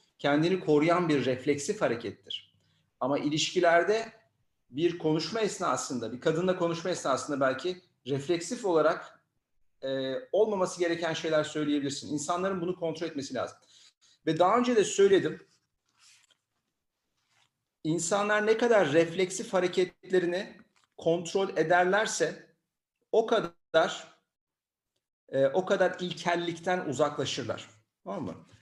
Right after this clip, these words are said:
Onun için kadında da erkekte de ilk hareket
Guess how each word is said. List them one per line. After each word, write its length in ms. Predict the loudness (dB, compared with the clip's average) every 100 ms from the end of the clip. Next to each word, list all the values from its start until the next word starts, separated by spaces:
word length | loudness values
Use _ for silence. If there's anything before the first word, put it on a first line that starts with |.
| _
Onun 160 | -4 -4
için 160 | -4
kadında 460 | 0 2 2 4 4
da 380 | 4 0 -12 -2
erkekte 580 | 2 2 0 -4 0 0
de 340 | -2 -6 -16 _ -10
ilk 360 | -6 -6 -4 0
hareket 640 | 0 0 -4 -4 -10